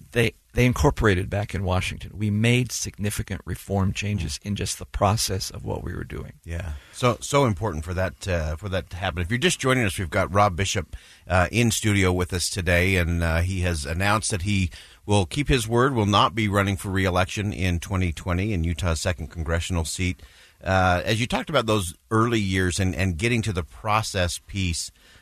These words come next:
Speaker 2: um, uh, I wanna just drill down just for a second and, uh, and get your deeper thought in terms of how do we change. You talked about the processes, uh, but you also have to have the right people in place, or you have to have enough turnover in people,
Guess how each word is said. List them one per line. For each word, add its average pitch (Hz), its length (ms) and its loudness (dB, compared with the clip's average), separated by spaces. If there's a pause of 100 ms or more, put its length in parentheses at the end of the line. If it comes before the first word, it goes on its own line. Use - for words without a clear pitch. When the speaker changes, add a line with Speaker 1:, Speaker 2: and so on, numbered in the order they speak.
(120)
Speaker 2:
um, 87 760 2
uh, 92 320 0
I 107 40 -4
wanna 170 200 -2
just 123 200 -8
drill 127 140 0
down 107 220 4
just 101 140 -2
for 101 140 -2
a 90 80 2
second - 640 -2 (100)
and, 90 500 2
uh, 80 380 0 (300)
and 90 180 -4
get 113 200 -6
your 90 180 -2 (500)
deeper 107 260 0
thought 95 180 2
in 92 80 2
terms 165 340 -4
of 87 200 2 (260)
how 165 140 0
do 151 160 0
we 127 200 0
change. 117 480 0
You 101 80 -2
talked 135 180 -4
about 120 160 0
the 82 60 -6
processes, 87 880 -2 (360)
uh, 95 200 2
but 104 120 0
you 113 80 4
also 147 180 2
have 151 80 0
to 143 60 -4
have 104 140 -2
the 104 100 -2
right 104 300 2
people 107 560 -4
in 90 200 0
place, 82 500 -4
or 101 80 -2
you 110 60 2
have 123 80 2
to 135 60 0
have 107 80 2
enough 107 280 -2
turnover 110 640 -2
in 87 260 -2
people, 80 460 -6